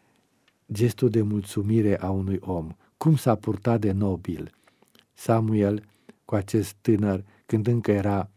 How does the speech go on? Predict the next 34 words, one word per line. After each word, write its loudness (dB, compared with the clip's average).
un -4
nimica, -8
un -6
nimeni. -8
Și 0
zice, 8
„Mă 6
voi 10
purta 6
așa 2
până 6
la 4
capăt. -6
Și -20
dacă 6
eu 12
acum 6
sunt 2
un 0
nimic, 0
eu 0
tot 0
așa -4
mă -8
voi -8
purta.” -8
Iată 0
un 6
om 8
care 0
a 0
fost -2
corigent 6
la 0